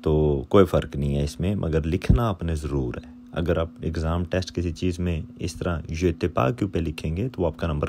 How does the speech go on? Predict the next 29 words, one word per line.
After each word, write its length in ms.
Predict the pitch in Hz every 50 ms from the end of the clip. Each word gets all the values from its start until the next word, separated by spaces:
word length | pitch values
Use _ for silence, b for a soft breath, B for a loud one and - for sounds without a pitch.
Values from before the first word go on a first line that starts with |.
| - -
काटेंगे 480 | 85 87 - - 113 107 95 82 78
कि 120 | 76 - 78
आपने 320 | 76 - - 95 101 127
न 280 | 120 - 78 85 85 92 95 98
नहीं 200 | 98 90 85 76
लगाया। 440 | 64 - 69 67 65 - - - - - - - B B B B B B B B B B B B B B B -
तो 80 | - 76
ये 80 | 76
मैंने 220 | 76 76 76 76 80
इसलिए 280 | 80 - 78 80 82
थोड़ा 240 | - - 80 76 76
सा 120 | 78 82
यहाँ 220 | 76 78 73 67 -
पे 220 | 76 82 98 - - - -
लिख 260 | - 80 95 92 - 85
दिया 200 | 69 64 57 50
है, 120 | - - - - - - - - - B B B B B B B - - -
je 260 | 80 80 95 104 120
n'étais 340 | 127 120 104 92 - - 82
pas 220 | 76 82 78 80 76 -
occupé, 680 | 73 67 - - 71 65 - - 76 80 110 160 185 180 - _ _ _ - - - -
मैं 220 | - 73 82 85
मसरूफ़ 440 | 87 82 78 - - 71 67 - -
नहीं 220 | 65 64 64 64
था, 380 | - - - - 50 117 147 170 B B B B B B B B B -
या 280 | 82 85 82 69 65 - - _ _ 78
j'étais 420 | 78 78 85 - - - 87 80 78
pas 320 | - 117 127 143 131 -
occupé, 640 | 85 76 76 - 73 71 - - 78 80 - 71 -